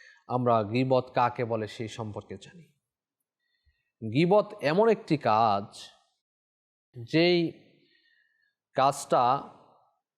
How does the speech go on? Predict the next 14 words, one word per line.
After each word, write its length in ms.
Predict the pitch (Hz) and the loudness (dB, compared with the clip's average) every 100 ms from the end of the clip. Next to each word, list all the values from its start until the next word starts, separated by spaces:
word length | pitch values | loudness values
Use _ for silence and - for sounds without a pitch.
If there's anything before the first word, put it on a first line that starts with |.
| _ | _
মানুষের 560 | 117 147 196 196 226 202 185 - _ _ 156 | -2 2 2 4 4 4 -2 -14 _ _ 0
কোনো 160 | 170 | 2
ব্যক্তির, 580 | 160 151 165 - 117 117 147 - _ _ _ _ _ _ _ | 2 0 -2 -8 -6 -6 -8 -16 _ _ _ _ _ _ _
কোনো 180 | 135 143 151 | -2 0 2
ব্যক্তির 500 | 135 131 - 185 175 | 0 -2 -4 -4 -4
সমালোচনার 680 | - 135 143 170 170 185 175 | -4 -2 2 0 0 -2 0
নিয়তে 360 | 147 143 143 156 | 0 0 0 0
তার 240 | 151 143 - | 0 0 0
পিছনে 380 | 175 - 202 185 | -4 -2 -2 0
তার 180 | 151 127 120 | 0 -2 0
দোষ 240 | 151 165 - | 2 2 0
বয়ান 300 | 123 117 110 98 | -4 -2 -2 -8
করা। 240 | 90 - _ _ _ _ _ _ _ _ _ _ _ _ _ _ _ _ _ _ | -14 -18 _ _ _ _ _ _ _ _ _ _ _ _ _ _ _ _ _ _
আপনি 320 | - 143 - | -2 -2 2